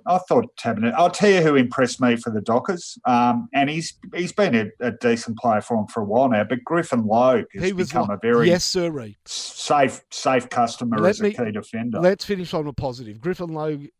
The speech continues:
Speaker 2: is a big boy, top ten draft pick. It's taken twenty or thirty games to, um, come to the tempo. He's actually a very good defender, played beautifully today. And my last word goes to if I was Matthew Nicks.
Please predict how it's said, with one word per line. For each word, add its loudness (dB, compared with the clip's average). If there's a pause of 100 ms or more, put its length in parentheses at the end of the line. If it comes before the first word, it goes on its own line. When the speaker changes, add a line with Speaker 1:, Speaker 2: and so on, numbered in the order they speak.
Speaker 2:
is -12
a -16
big -6
boy, -2
top -8
ten -4
draft -4
pick. -8 (720)
It's -20
taken -2
twenty -4
or -2
thirty -6
games -6
to, 0 (460)
um, -10 (100)
come -10
to -10
the -10
tempo. -4 (100)
He's -12
actually -12
a -8
very -4
good -10
defender, -8 (240)
played -6
beautifully -4
today. -12 (580)
And -6
my -2
last -4
word -4
goes -8
to -8 (240)
if -10
I -4
was -8
Matthew -8
Nicks. -14